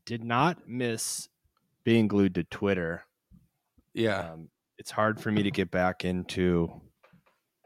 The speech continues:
Speaker 1: how much I was on Twitter.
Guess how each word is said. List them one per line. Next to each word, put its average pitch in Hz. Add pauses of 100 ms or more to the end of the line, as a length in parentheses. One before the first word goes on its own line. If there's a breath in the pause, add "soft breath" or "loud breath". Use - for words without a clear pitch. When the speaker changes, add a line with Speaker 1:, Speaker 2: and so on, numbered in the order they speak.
(960)
Speaker 1:
how 87 (2500)
much 90
I 92
was 85
on 85
Twitter. 104